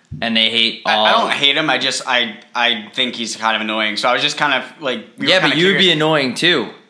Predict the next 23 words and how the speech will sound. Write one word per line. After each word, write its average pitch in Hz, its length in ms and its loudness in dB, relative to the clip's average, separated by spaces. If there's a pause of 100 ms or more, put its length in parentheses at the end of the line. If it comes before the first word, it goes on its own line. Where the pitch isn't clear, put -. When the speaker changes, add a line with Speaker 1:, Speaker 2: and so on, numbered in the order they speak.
(260)
Speaker 2:
if 123 100 -8
I 127 60 2
was 123 120 -2
that 120 120 0
Speaker 1:
He's 147 100 0
the 175 80 4
Speaker 2:
good. 160 100 -2
Speaker 1:
best 165 280 2 (320)
Speaker 2:
I'm, 151 80 4
Speaker 1:
athlete 165 340 2
in 131 60 -2
the 127 80 0
world, 131 200 2
and 120 80 -2
he's, 113 160 -2
like, 123 80 4
Speaker 2:
I'm 160 160 4
Speaker 1:
perfect. 135 240 2
Speaker 2:
the - 40 0
LeBron 151 220 2
James 131 240 -4
of 113 80 -12
podcasting. 110 800 -8